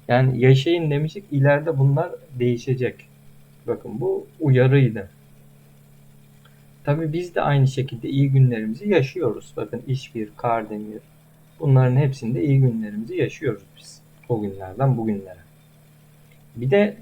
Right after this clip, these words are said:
dolar otuz lira olursa dedim. Yani dedolarize oluyoruz ya, ülkede dolar kalmıyor ya, doların fiyatı otuz lira oldu.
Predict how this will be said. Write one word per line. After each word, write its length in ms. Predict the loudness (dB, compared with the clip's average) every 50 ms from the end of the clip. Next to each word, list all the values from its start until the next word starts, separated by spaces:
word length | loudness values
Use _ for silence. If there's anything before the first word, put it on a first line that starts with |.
| -4 0
dolar 280 | 2 4 4 4 2
otuz 420 | 2 0 -2 -2 -2 -2 -2 0 0
lira 140 | 2 2
olursa 480 | 2 2 2 2 0 0 -2 -2 -2 -2
dedim. 200 | -2 -6 -8 -10 -8
Yani 300 | -6 -6 -6 -4 -2 0
dedolarize 560 | 0 2 2 2 2 2 2 0 -2 -2 -4
oluyoruz 460 | -6 -4 -4 -4 -4 -4 -4 -6 -8
ya, 100 | -8 -8
ülkede 400 | -8 -10 -10 -10 -8 -6 -4 -4
dolar 340 | -4 -4 -4 -6 -8 -6 -4
kalmıyor 300 | -4 -2 -2 -4 -8 -8
ya, 180 | -8 -8 -6 -6
doların 360 | -4 -2 0 0 0 0 -2
fiyatı 280 | -2 -4 -6 -6 -6 -6
otuz 300 | -6 -4 -4 -4 -4 -2
lira 140 | 0 0 2
oldu. 400 | 2 2 0 0 -2 -8 -12